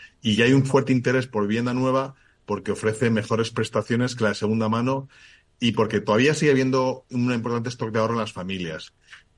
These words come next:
Eso en la parte de primera residencia, ah, en España y con focos fundamentalmente en grandes capitales como Madrid y Barcelona. Pero también en lo que es segunda residencia estamos movi-, detectando un movimiento fortísimo de inversor internacional. Está trayendo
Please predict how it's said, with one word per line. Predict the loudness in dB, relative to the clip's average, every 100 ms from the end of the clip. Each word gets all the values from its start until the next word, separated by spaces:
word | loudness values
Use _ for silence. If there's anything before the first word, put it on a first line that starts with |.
| _ _
Eso | 0 4 4
en | 4
la | 4
parte | 4 4
de | 4
primera | 4 2
residencia, | 2 0 0 2 4 4 0
ah, | -4 -4 -4 -6 -6
en | -8
España | -4 -2 0 -4
y | -8
con | -4 -4 -2 -6 -8
focos | -2 -2 0
fundamentalmente | 0 2 4 4 4
en |
grandes | 4 2 0
capitales | -4 -2 2 2 2
como | 0
Madrid | 0 2
y |
Barcelona. | 0 0 -4 -4 -8 -14 -20 -20 _
Pero | 4 4 6
también | 4 4 2 0 -4 -6
en | -2
lo | 0
que | 0
es | -2
segunda | -2 0 2
residencia | 2 2 0 -2 -2 -6
estamos | -8 -8 -4 -2
movi-, | -2 -4 -6 -10
detectando | -10 -8 -4 -2 0 0 2 2
un | 4
movimiento | 4 2 0 -2 -2
fortísimo | -4 -2 0 2 2 4 4
de |
inversor | 4 2 2 0
internacional. | 0 -2 -4 -6 -4 -4 -6 _ _ -20 -20 -16
Está | -2 0
trayendo | 4 4 6 4 4 -2